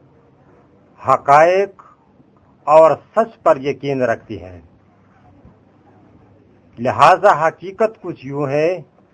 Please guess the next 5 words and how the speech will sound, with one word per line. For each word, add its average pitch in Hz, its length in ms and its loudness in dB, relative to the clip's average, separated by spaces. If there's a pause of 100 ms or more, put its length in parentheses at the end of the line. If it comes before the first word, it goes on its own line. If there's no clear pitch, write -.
(1400)
کہ 139 80 -4
ہم 139 320 0
نے 190 400 0 (1300)
بوقار، 165 840 2 (1040)
سنجیدہ 165 800 0